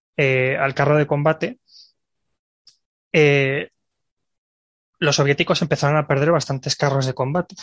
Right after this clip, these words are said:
y una solución bastante práctica por parte de los soviéticos era establecer un perímetro alrededor del carro de combate de doscientos metros. Y en esos doscientos metros metían infantería.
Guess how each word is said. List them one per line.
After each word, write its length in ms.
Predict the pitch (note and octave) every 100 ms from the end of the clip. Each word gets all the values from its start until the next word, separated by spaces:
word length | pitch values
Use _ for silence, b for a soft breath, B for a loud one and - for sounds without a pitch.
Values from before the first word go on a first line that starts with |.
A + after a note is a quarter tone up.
| - -
y 60 |
una 160 | D3 E3+
solución 480 | E3+ E3 D#3+ F#3 F3
bastante 400 | C3 - C#3+ D3
práctica 480 | - C3+ - D3 -
por 160 | C3
parte 320 | - C3+ D#3+
de 80 | D#3+
los 160 | D#3 D3
soviéticos 600 | D#3 D#3 E3+ E3+ E3+ -
era 80 | D3
establecer 560 | - D#3 C#3 C3+ -
un 120 | D#3+ D3+
perímetro 560 | D3+ D#3+ F3 C#3 B2+
alrededor 540 | A#2+ A#2 B2+ B2+ D#3 D3+
del 160 | C3
carro 260 | - C#3+ D#3
de 80 | D3+
combate 440 | D3+ D3+ D#3+ -
de 120 | E3
doscientos 540 | C3 B2 D3 D3+ C3+ C3
metros. 520 | C3+ - A3+ - - B B B B B B B _ _ -
Y 80 | D#3+
en 80 |
esos 200 | D3+ D3+
doscientos 420 | C#3+ C#3 E3 F3 F#3
metros 240 | F#3+ G#3
metían 320 | F3+ C#3+ C#3+
infantería. 720 | D#3+ E3 D3 C3 C3+ F#3 -